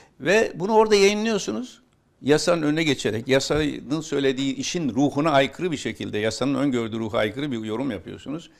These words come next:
Yetmiyor. Otuz Nisan diye bugünün tarihini açacağım derken çarşamba yazıyorsunuz. Ya Osmanlı de-, Türk Cumhuriyet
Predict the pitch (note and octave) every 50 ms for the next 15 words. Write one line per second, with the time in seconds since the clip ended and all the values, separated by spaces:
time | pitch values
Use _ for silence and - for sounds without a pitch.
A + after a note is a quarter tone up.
0 | _ - - - - - - - _ - A2 C#3 A3 C4+ C4+ - B3 E3 D#3 E3+
1 | G#3+ - - - _ _ _ _ _ _ - D#3 E3 - B3+ B3+ G3 E3 E3 D3
2 | - - D3+ D3+ C#3+ C3+ C3 - - - A#2+ B2+ C#3 C3+ C3 C3+ E3 D#3+ E3+ D#3
3 | D3 C3 - C#3 C#3 C#3+ C#3+ D3 D#3 D3+ C3+ B2+ - - C3+ B2 B2 B2+ E3+ E3+
4 | C#3+ - E3 F3 G3+ - - _ _ _ _ _ - - D#3 D#3+ - - G3 F#3
5 | F3 D3+ A#2 G#2+ G2 F2+ F#2+ E2+ - - F2 D2 C#2+ - - - - C#3 C#3 C#3
6 | C#3 D3 D3 - D#3+ F3+ F3 D#3+ C3 A#2+ A#2 - - - - _ _ _ _ G#2
7 | A2 A#2 - - - - - A#2+ B2 - - - D3 C#3 C3 - - - A#2+ B2+
8 | A2 B2+ C3 C#3 C3 C3+ C#3+ C#3+ C3+ C#3 - -